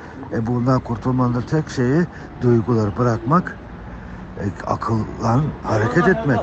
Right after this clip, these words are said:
Akılla nefsen hareket etmek. Hadi çıkalım camiye doğru. Akılla böyle çıkalım lan.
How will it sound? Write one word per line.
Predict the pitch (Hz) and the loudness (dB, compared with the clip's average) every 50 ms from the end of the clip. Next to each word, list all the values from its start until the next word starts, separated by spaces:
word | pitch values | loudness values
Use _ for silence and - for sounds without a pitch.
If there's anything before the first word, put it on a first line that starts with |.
| - - - - - - - - - | -2 -6 -12 -12 -14 -14 -12 -8 -6
Akılla | 110 117 - 127 127 123 120 117 113 | -6 -4 -2 0 0 2 4 4 4
nefsen | 110 127 131 117 - - 156 160 | 4 4 2 2 2 0 0 2
hareket | 160 147 139 131 - | 2 2 0 0 0
etmek. | 165 160 147 - 120 117 - - | 0 0 0 0 -4 -6 -4 -4
Hadi | 135 135 113 - | -4 -4 -6 -8
çıkalım | - - - 139 135 127 110 | -10 -10 -6 -6 -4 -4 -4
camiye | 123 120 113 113 117 117 107 | -4 -4 -4 -4 -6 -6 -6
doğru. | 107 104 90 - - - - - - - - 113 110 | -6 -8 -8 -10 -12 -14 -14 -14 -12 -8 -4 -4 -4
Akılla | - - 131 135 135 135 135 135 - - - - - - - 143 | -2 2 2 4 4 4 4 2 0 -6 -10 -10 -6 0 2 4
böyle | 160 165 151 | 4 4 4
çıkalım | - - - - - - - - | 4 4 4 4 4 4 2 2
lan. | 180 | 0